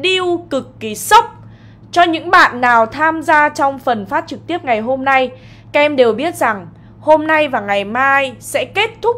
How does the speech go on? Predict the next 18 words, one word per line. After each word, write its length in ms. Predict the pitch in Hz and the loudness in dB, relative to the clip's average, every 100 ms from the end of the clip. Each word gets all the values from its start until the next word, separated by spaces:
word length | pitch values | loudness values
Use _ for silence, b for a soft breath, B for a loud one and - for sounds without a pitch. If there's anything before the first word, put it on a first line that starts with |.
| - | -4
cái 200 | 220 220 226 | -4 -4 -4
ưu 280 | 392 392 | -2 0
đãi 400 | 302 269 - 349 466 b b b | 2 0 0 -8 -10 b b b
đăng 240 | 294 330 | 2 2
ký 260 | 285 254 226 | 0 -8 -8
khóa 260 | 254 196 185 | -6 -6 -4
học 260 | 302 - | -4 -6
mười 180 | 220 208 | -6 -6
ngày 220 | 202 190 | -6 -8
rồi. 280 | 196 185 175 165 - b b b | -8 -10 -10 -14 -20 b b b
Vậy 140 | 254 254 | 0 4
nên 180 | 320 311 | 4 4
bây 140 | 311 | 2
giờ 200 | 277 247 | 2 0
chị 200 | 220 202 | -2 -8
sẽ 180 | 226 254 | -8 -4
đề 240 | 285 262 | 0 0
nghị 340 | 233 247 226 | 0 -6 -8